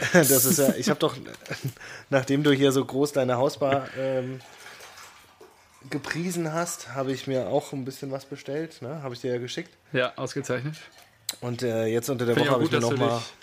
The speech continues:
Speaker 2: an den richtigen Vorbildern orientierst an der Stelle.
Speaker 1: Ja, eben.
Speaker 2: Ja.
Speaker 1: Wenn's schon nicht beim Fußball klappt, ja.
Speaker 2: <laughs> Bist schon fertig? Ja, gut. Ausgezeichnet.
Speaker 1: Fantastisch.
Speaker 2: Fantastisch.
Speaker 1: Mhm.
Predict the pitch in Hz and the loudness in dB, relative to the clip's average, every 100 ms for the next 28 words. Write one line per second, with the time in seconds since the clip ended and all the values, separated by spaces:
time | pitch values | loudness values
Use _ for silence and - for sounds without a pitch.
0 | - 123 123 123 131 131 120 - 127 127 | -10 -4 -2 -2 -4 -4 -4 0 0 -2
1 | 120 113 113 110 110 117 113 110 107 110 | -4 -4 -4 -4 -4 -4 -4 -6 -8 -8
2 | - - 110 98 101 98 - 87 90 90 | -6 -6 -6 -8 -14 -16 -16 -16 -18 -20
3 | 82 - - _ _ _ _ - _ - | -20 -20 -20 _ _ _ _ -20 _ -16
4 | 143 - 110 - 113 - 110 - 120 - | -14 -14 -12 -10 -10 -8 -10 -10 -12 -8
5 | 110 - 104 - 95 98 101 - - - | -8 -8 -12 -16 -16 -18 -2 -2 -2 -10
6 | - - - - - - 151 - - - | -12 -16 -20 -20 -10 -6 -6 -8 -12 -4
7 | 175 190 190 220 160 - 139 147 104 - | -2 0 0 0 0 -2 -4 -4 -8 -12
8 | _ 135 - 143 160 123 - _ _ _ | _ -10 -8 -6 -6 -6 -8 _ _ _
9 | _ _ _ _ _ _ _ _ - _ | _ _ _ _ _ _ _ _ -20 _
10 | _ _ _ - - _ _ _ _ _ | _ _ _ -20 -20 _ _ _ _ _
11 | _ - - 80 - - - - - - | _ -20 -18 -16 -14 -16 -16 -18 -20 -20
12 | - - 135 123 127 - 92 - - | -20 -6 -4 -4 -4 -6 -8 -8 -14